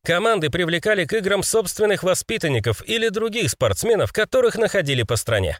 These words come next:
За молодыми талантливыми соотечественниками следили скауты, которые регулярно ходили на матчи юношеских команд и смотрели, на что способны игроки в деле.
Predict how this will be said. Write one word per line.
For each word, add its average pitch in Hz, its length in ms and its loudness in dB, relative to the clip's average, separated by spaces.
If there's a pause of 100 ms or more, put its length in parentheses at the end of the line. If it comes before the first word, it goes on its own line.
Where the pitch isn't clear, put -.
За 120 180 2
молодыми 135 420 2
талантливыми 135 720 2
соотечественниками 110 1000 0
следили 135 480 0
скауты, 165 500 0
которые 175 460 0
регулярно 190 560 2
ходили 185 340 0
на 160 140 2
матчи 180 300 0
юношеских 131 680 0
команд 170 420 0
и 208 120 -4
смотрели, 202 580 0
на 165 160 2
что 254 200 0
способны 202 580 0
игроки 175 320 -2
в 156 60 -6
деле. 156 360 -2